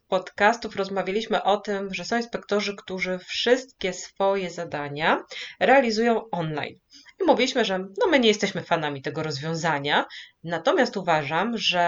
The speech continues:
e, zastosowanie jako dodatkowego wsparcia wszelkiego rodzaju ankiet online jest genialne i pozwala dotrzeć nie, nie tylko, e, do osób będących głęboko w procesach, odpowiedzialnych za najważniejsze proce-, procesy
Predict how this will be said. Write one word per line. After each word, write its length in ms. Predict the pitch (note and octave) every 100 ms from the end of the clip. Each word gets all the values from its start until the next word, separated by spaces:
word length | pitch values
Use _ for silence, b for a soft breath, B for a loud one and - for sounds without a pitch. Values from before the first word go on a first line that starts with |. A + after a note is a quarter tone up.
| E3+ E3+
e, 300 | - D#3+ D#3 D3+ _
zastosowanie 920 | D#3+ F3 F#3 - E3 F3 F#3+ C4 F3 -
jako 340 | F3 F3 F3
dodatkowego 840 | F3 E3+ F3+ - D3+ F#3 D4 F3+
wsparcia 720 | - - - F#3+ D#3+ - - - B B -
wszelkiego 300 | F#3+ A3+ G#3
rodzaju 300 | F3+ F3+ -
ankiet 400 | G#3 C4 G3 -
online 380 | E3 D#3 E3 A#3
jest 160 | A3+ G#3+
genialne 600 | B3 A3+ F#3 D#3 C#3+ - _ B B -
i 80 | A3
pozwala 460 | G3 F#3 B3 C4+
dotrzeć 460 | F#3 G#3 - F#3+ -
nie, 180 | F#3 F#3+
nie 240 | G3+ C#4+
tylko, 640 | D#4+ F#3+ - F3+ E3+ E3+ -
e, 420 | E3+ D#3+ D#3+ D#3+ - -
do 580 | D#3 F3 F3 E3+ E3 E3 - -
osób 640 | C#3 F#3+ G3+ - - - E3
będących 520 | F3+ F3 F#3 F#3+ E3+
głęboko 420 | E3 E3 G3 G3+
w 80 | -
procesach, 600 | F#3+ F#3+ F3+ F3+ F3 E3+
odpowiedzialnych 520 | - E3 E3 E3 E3
za 100 | E3
najważniejsze 500 | E3 E3+ E3 G#3 -
proce-, 500 | - A3 A3+ G#3+ F#3
procesy 540 | G#3 G#3+ G#3 G#3 G#3